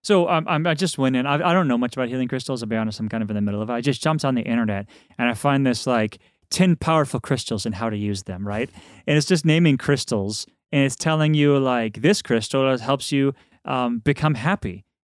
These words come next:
And it tells you how to use it, you know, find a, find a quiet place, hold the crystal in your hand, visualize your goal,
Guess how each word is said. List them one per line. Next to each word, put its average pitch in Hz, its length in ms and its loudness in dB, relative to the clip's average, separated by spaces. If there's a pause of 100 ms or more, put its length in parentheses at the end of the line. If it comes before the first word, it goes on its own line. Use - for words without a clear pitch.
And 131 100 0
it 131 60 0
tells 160 200 4
you 160 120 0
how 180 220 0
to 180 80 4
use 160 280 2
it, 98 160 -6
you 113 80 -2
know, 117 140 0
find 156 240 -2
a, 143 80 -4 (180)
find 180 200 2
a 160 60 2
quiet 147 340 -2
place, - 460 -10 (240)
hold 175 200 4
the 156 80 2
crystal 151 360 -2
in 131 60 0
your 120 100 -2
hand, 107 340 -6 (220)
visualize 165 480 2
your 131 100 -2
goal, 104 440 -4